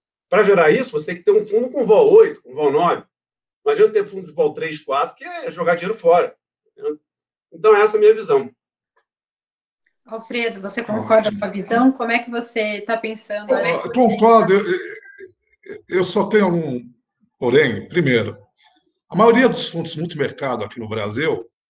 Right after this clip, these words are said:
Speaker 3: não devia chamar multimercado, devia ser bimercado ou trimercado.
Speaker 2: <laughs>
Speaker 3: Porque a maioria operam, respeito aos colegas,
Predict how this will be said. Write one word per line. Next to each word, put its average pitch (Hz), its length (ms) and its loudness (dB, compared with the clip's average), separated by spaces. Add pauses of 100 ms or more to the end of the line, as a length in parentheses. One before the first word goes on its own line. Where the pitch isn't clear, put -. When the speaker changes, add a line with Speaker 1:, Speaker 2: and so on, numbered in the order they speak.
(180)
Speaker 3:
não 170 140 -2
devia 175 240 0
chamar 139 640 -2
multimercado, 110 920 -8
devia 98 220 -10
ser 98 380 -8
bimercado 170 1000 2
ou 170 120 -2
trimercado. 170 800 -2 (1300)
Speaker 2:
<laughs> 240 840 -12 (420)
Speaker 3:
Porque 123 520 -4
a 202 40 -8
maioria 214 420 -2
operam, 185 680 0
respeito 139 520 -2
aos 98 120 -10
colegas, 117 680 -6